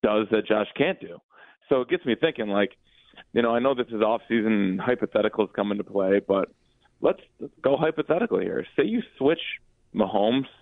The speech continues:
and Allen. Put Allen on the Chiefs with Andy Reid. And I know it's impossible to know, but are the Chiefs any different? Have they won any less titles? You know, I know Mahomes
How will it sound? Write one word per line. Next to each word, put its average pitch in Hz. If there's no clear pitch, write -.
and 107
Allen. 95
Put -
Allen 170
on 131
the 95
Chiefs 87
with 104
Andy 101
Reid. 90
And 117
I 127
know 170
it's 160
impossible 110
to 92
know, -
but 131
are 156
the 151
Chiefs 254
any 143
different? -
Have 131
they 160
won 135
any 123
less 107
titles? 117
You 110
know, 127
I 131
know 147
Mahomes 120